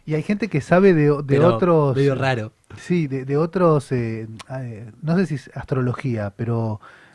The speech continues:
Speaker 1: de este tipo de ordenamientos astrales, eh, de otras culturas. Por ejemplo, el ki maya, no sé si escucharon hablar.
Speaker 2: No, a mí me mataste.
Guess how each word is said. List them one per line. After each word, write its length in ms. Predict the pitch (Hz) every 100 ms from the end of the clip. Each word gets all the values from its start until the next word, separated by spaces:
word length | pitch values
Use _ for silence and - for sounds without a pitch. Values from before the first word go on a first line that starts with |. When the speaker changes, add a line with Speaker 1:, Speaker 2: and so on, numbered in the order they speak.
| _
Speaker 1:
de 280 | 104 110 120
este 260 | 147 - 160
tipo 500 | - 190 - 185 -
de 320 | 143 127 123
ordenamientos 600 | 117 120 127 165 165 -
astrales, 720 | 127 160 160 160 180 196 - _ _ _
eh, 540 | 131 120 110 104 104 104 101 98 92 - - - _ _ -
de 100 | 156
otras 180 | 190 160
culturas. 680 | 139 127 156 117 98 95 _ -
Por 100 | 113
ejemplo, 580 | 147 139 156 151 165 - _ -
el 200 | 117 -
ki 240 | 160 143
maya, 560 | 139 170 160 - 165 165
no 80 | 127
sé 80 | 123
si 80 | 127
escucharon 400 | 113 - 117 113
hablar. 360 | 123 147 147
Speaker 2:
No, 160 | 104 101
a 40 |
mí 140 | 113 107
me 120 | 104
mataste. 400 | 104 107 -